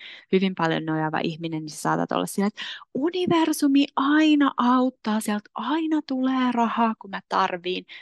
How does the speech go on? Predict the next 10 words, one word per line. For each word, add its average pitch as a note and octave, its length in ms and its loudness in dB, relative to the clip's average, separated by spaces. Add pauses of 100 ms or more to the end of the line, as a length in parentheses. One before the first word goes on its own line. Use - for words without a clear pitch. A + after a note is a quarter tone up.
(360)
Ja E3+ 120 0
se - 220 0
ei F3+ 120 6
välttämättä E3+ 840 -2
sun E3 180 -8
bisneksen - 540 -6
kautta - 380 -2
itse - 260 -6
asiassa - 460 -4
näyttäydy, F3 640 -2